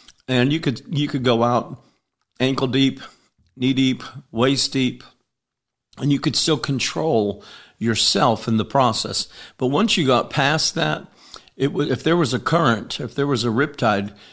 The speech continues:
you had to just go with whatever the current was. And so Ezekiel was saying,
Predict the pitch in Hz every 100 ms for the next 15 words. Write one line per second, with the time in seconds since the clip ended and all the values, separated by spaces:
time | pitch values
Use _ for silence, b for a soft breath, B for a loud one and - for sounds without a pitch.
0 | B - 143 120 139 151 113 104 110 135
1 | 127 113 107 - 113 104 98 90 - 135
2 | 127 - 67 - - - b b b b
3 | 120 104 135 123 123 113 156 - 143 110
4 | 110 - 143 120 110